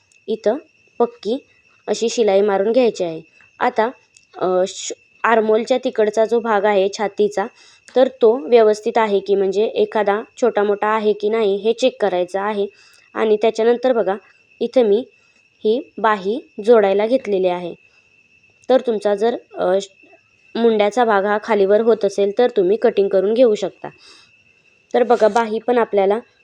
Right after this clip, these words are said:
सरळ उलट सुलट बघून घ्यायची आहे आणि त्याच्यानंतर शिवून घ्यायची आहे. तर इथं बघा, मी एक प्लीट देणार आहे, जेणेकरून ही आपली बाही आहे ती व्यवस्थित म्हणजे दिसायला दिसणार आहे. तुम्ही इथं प्लीट दिली नाही तरी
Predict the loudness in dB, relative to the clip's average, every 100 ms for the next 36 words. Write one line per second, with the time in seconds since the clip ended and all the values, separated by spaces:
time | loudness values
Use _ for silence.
0 | _ 0 4 6 6 6 4 2 0 -2
1 | 2 2 2 2 2 2 -2 0 -2 -2
2 | -4 -4 -4 -4 -2 -2 -2 -2 -6 -2
3 | 0 0 0 -2 -4 -8 -10 -14 _ _
4 | _ _ _ _ _ -2 0 2 2 4
5 | 2 2 2 0 -2 -2 0 2 0 2
6 | 0 0 -2 -6 _ _ _ -8 -2 0
7 | 0 0 0 0 0 0 2 2 2 2
8 | 2 2 -2 -6 _ _ _ -10 -8 -6
9 | 0 2 2 0 -2 0 0 2 0 -2
10 | _ _ _ -6 -2 2 2 2 -2 -10
11 | -6 -6 -2 -2 -2 -4 -8 -14 _ _
12 | -4 -2 -2 -4 -2 0 0 -2 0 0
13 | 0 0 0 -2 0